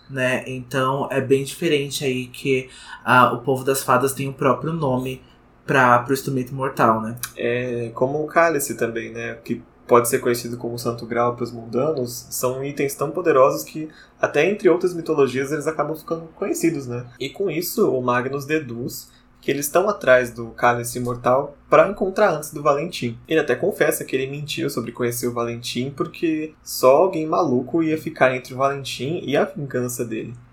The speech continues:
Speaker 2: E os meninos perguntam como ele sabe que o Valentim tá atrás de vingança, né? E ele, como conheceu o Valentim pessoalmente, ele acha que não é alguém que seja capaz de aceitar uma derrota com elegância. E o Magnus revela que ele estava presente pessoalmente na, no momento da ascensão do ciclo,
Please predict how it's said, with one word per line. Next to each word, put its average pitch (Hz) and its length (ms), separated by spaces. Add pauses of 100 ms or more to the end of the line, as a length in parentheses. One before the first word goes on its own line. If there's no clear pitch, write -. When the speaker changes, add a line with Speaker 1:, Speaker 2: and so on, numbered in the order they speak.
(180)
Speaker 2:
E 123 140
os 123 80
meninos 127 260
perguntam 202 460
como 170 180
ele 190 80
sabe 156 280
que - 80
o 120 40
Valentim 123 380
tá 127 120
atrás 120 280
de 120 80
vingança, 135 600
né? 120 160 (180)
E - 80
ele, 170 360 (180)
como 143 260
conheceu 127 520
o - 20
Valentim 120 380
pessoalmente, 120 680
ele 165 100
acha - 300
que - 120
não 190 160
é 175 60
alguém 156 320
que 165 380 (120)
seja 170 320
capaz 147 440
de 147 60
aceitar 139 440
uma 123 160
derrota 120 480
com 120 220
elegância. 123 600 (220)
E 131 80
o 117 60
Magnus 131 360
revela 131 500
que 156 260
ele 139 100
estava 151 360
presente 127 840
pessoalmente 151 720
na, 117 520
no 123 100
momento 131 360
da 120 140
ascensão 117 440
do 113 60
ciclo, - 460